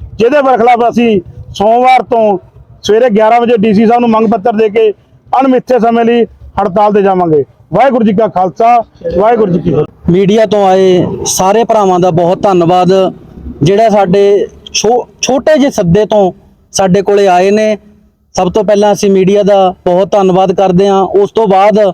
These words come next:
Speaker 2: ਪਟਿਆਲੇ ਦੇ ਲਗਭਗ ਸਾਰੇ ਸਕੂਲਾਂ ਦੇ ਪ੍ਰਧਾਨ, ਸਾਡੇ ਮੈਂਬਰ, ਜਿਹੜੇ ਵੱਖ-ਵੱਖ ਸਕੂਲਾਂ ਤੋਂ ਅੱਜ ਇੱਥੇ ਇਕੱਠੇ ਹੋ ਕੇ ਮੀਟਿੰਗ ਕਰੀ ਹੈ।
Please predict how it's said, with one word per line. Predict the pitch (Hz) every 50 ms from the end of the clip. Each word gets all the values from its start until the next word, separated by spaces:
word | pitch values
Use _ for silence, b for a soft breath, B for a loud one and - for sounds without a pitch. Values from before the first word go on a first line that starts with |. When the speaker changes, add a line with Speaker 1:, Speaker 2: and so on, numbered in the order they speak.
| _ _ _ _ _ _ _ _ _ _ _ _ -
Speaker 2:
ਪਟਿਆਲੇ | - 190 - 208 208 208 214 220 247
ਦੇ | 240 247
ਲਗਭਗ | 233 220 202 185 190 214 233 202 202
ਸਾਰੇ | - - 185 190 214 247 277 254
ਸਕੂਲਾਂ | 175 - 220 214 214 240 240 220
ਦੇ | 220 202 156 - _ _ _ _ _ _ _ _ - -
ਪ੍ਰਧਾਨ, | 220 214 208 240 214 202 202 202 208 208 208 202 196 - - - - - - - - - - - - - -
ਸਾਡੇ | - 208 208 202 185 214 214 214 208 208 - - - - - - 175
ਮੈਂਬਰ, | 190 196 196 208 202 180 - 226 220 226 226 214 208 190 - _ _ _ _ _ _ -
ਜਿਹੜੇ | - 175 208 240 233
ਵੱਖ-ਵੱਖ | 214 214 202 - 214 220 226 - -
ਸਕੂਲਾਂ | - - 214 196 196 220 226 202
ਤੋਂ | 196 220 220 196
ਅੱਜ | 190 170 165 208
ਇੱਥੇ | 208 202 - 208 214 208 196
ਇਕੱਠੇ | 185 - _ _ _ _ _ - 208 - - - 226 226
ਹੋ | 208 208 208
ਕੇ | 208 208 214 214 208 196 185 180 - -
ਮੀਟਿੰਗ | 175 185 196 185 - 233 233 233
ਕਰੀ | 202 233 220 202 214 214 226
ਹੈ। | 226 214 170